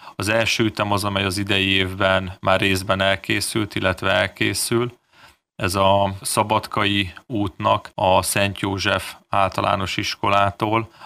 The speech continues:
a katolikus templomig terjedő szakasza, illetve a Szent Imre utcai kanyar, amely gyakorlatilag a Köztársaság utcától a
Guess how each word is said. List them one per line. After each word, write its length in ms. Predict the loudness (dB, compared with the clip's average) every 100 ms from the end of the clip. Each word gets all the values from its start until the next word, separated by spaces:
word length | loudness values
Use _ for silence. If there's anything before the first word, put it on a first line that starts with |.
| -8
a 300 | 0 2 2
katolikus 600 | 0 0 0 -4 -4 -6
templomig 680 | -2 -2 0 -4 -4 -6 -8 _
terjedő 520 | -4 -2 0 -2 -2
szakasza, 760 | -2 -2 -2 -4 -2 0 0 -2 _ _ _ -4
illetve 340 | -2 0 0
a 60 | 0
Szent 420 | 0 0 0 -2
Imre 540 | -4 2 2 2 -2 -6
utcai 420 | -6 -4 -2 -2
kanyar, 580 | 0 0 2 0 0 -2
amely 220 | -4 -2
gyakorlatilag 520 | -2 -2 -2 -2 -2
a 80 | -2
Köztársaság 960 | -2 -4 -2 0 0 -4 -4 0 0 -2
utcától 640 | -6 -4 0 0 0 2
a 200 | 2 2